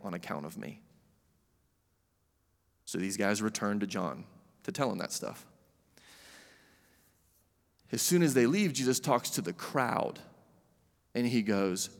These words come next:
"John is the greatest man that has ever been born of woman." That's what he says.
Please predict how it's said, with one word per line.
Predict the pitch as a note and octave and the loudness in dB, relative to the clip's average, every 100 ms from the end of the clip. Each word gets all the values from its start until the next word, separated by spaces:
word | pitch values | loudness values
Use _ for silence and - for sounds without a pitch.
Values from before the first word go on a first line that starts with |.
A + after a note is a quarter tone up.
| - - - G#2+ | -20 -20 -20 -4
"John | A#2 B2+ C#3+ C#3+ | 4 6 6 4
is | A#2 | 0
the | G#2+ | -2
greatest | G2+ G#2 A#2 B2+ C#3+ - | 0 2 4 2 0 -2
man | A2+ A2 F#2 F#2+ G#2+ | -2 0 -2 -6 -4
that | G#2+ | -2
has | G2+ G2 | -2 0
ever | G#2 A#2 | 0 0
been | A2+ A#2 | 0 0
born | G#2+ G2 F#2 G2 - | 0 -2 -2 -6 -6
of | G#2 F#2+ | -4 -2
woman." | F#2 D2+ C#2+ - - _ _ _ _ _ _ _ _ _ _ _ _ _ - | -2 -6 -8 -18 -20 _ _ _ _ _ _ _ _ _ _ _ _ _ 0
That's | A2+ A#2+ | 0 2
what | A#2 | 2
he | |
says. | G#2+ - - - | 2 -2 -6 -12